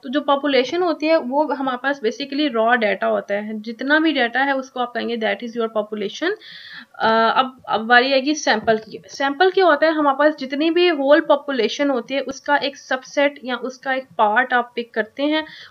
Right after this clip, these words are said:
उसको आप कहेंगे that is random sample। रैंडम सैंपल हमने इसलिए कहा because हम randomly पिक करेंगे कुछ ऑब्जर्वेशन, उनको आप अलग कर लेंगे और फिर आप इसके ऊपर अपना मॉडल या एल्गोरिदम अप्लाई करेंगे in order to,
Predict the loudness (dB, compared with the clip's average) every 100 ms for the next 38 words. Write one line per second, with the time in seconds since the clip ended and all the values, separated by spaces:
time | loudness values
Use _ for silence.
0 | -10 -6 0 0 0 0 0 -2 -4 -6
1 | 0 0 2 2 0 -4 -6 -8 -10 -12
2 | -18 0 2 4 2 2 2 4 2 2
3 | 2 2 0 -2 -4 0 0 0 -2 -2
4 | 0 0 2 2 4 6 6 4 0 -4
5 | 0 0 0 -2 -4 -2 -2 0 0 2
6 | 2 2 -2 -2 -8 -12 -2 0 6 4
7 | 6 4 4 4 2 2 2 2 0 -2
8 | _ 0 0 2 2 2 0 -4 -4 0
9 | 0 0 0 0 0 0 0 0 0 0
10 | -2 -2 0 -2 0 2 2 0 -2 -2
11 | -2 -2 0 0 0 0